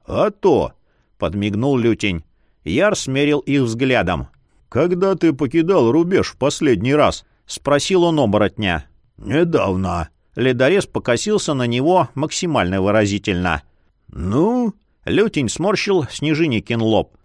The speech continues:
«Зим пятнадцать назад. Может, двадцать. От силы двадцать пять». «Тогда слушай сюда». Яр подъехал вплотную.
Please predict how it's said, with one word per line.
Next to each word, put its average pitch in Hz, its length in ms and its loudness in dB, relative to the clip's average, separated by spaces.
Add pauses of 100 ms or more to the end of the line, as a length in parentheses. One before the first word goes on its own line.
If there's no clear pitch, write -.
(120)
«Зим 165 480 -2
пятнадцать 175 720 -4
назад. 117 420 0 (280)
Может, 190 500 -2
двадцать. 95 580 -2 (260)
От - 280 -2
силы 185 480 2
двадцать 151 640 -2
пять». 117 280 -2 (400)
«Тогда 123 720 0
слушай 123 500 0
сюда». 107 520 0 (320)
Яр 95 280 0
подъехал 107 520 0
вплотную. 110 720 -2